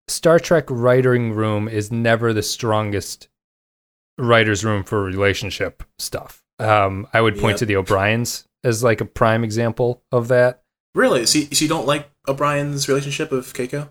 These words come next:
Speaker 1: No, I think it's written, I think it's written like a cliche of what marriage is. Like, they, they don't come across to me as a truly in relationship couple. They seem like they're acting <laughs> at that they're in a relationship. Um,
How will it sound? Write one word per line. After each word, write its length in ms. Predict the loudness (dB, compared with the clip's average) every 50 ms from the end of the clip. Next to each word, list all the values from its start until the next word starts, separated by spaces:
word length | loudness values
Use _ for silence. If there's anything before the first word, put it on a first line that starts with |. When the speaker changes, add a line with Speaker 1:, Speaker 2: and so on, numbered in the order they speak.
| _ _ _ -2
Speaker 1:
No, 380 | 2 4 4 4 4 4 2
I 60 | 2 2
think 160 | 2 2 2
it's 100 | 0 0
written, 220 | -2 -2 0 0
I 100 | 0 2
think 180 | 2 2 2 2
it's 120 | 2 2
written 240 | 2 2 2 2 2
like 160 | 0 2 2
a 80 | -2 -4
cliche 680 | -2 -4 -4 -4 -2 2 2 4 4 2 2 -4 -8 -4 -2
of 140 | -2 0 2
what 180 | 2 0 0 0
marriage 420 | 0 0 0 0 0 -2 -2 -2
is. 220 | -4 -4 -2 0 2
Like, 140 | 2 4 6
they, 140 | 4 4 6
they 140 | 6 6 6
don't 180 | 6 4 2 0
come 100 | 0 0
across 380 | 0 2 4 2 2 2 0
to 60 | -2 -2
me 200 | -2 -2 0 2
as 280 | 2 0 0 0 0 2
a 240 | 2 2 2 -2
truly 800 | -4 -8 -6 0 4 4 6 6 4 4 4 4 2 2 0 -4 _ _ _ _ _ _ _ _ _ _ _ _ _ _ _ _
in 160 | 0 2 2 2
relationship 680 | 2 4 4 4 2 2 -2 -2 -2 -2 -2 -2 0
couple. 380 | 0 -2 0 -2 -6 -10 -12 _ _ _ 2
They 100 | 2 4
seem 220 | 4 2 2 4
like 160 | 4 4 4
they're 180 | 2 0 0 2
acting 480 | 2 0 0 2 4 4 4 4 2 0
<laughs> 40 | 0
at 240 | 2 2 2 2
that 160 | 2 2 2 4
they're 160 | 4 4 6
in 120 | 4 4 4
a 20 |
relationship. 720 | 4 4 6 4 4 2 0 -4 0 0 0 0 0 -6 -16 _ _ _ _ _ _ _
Um, 460 | 2 4 4 4 4 2 0 -4 -6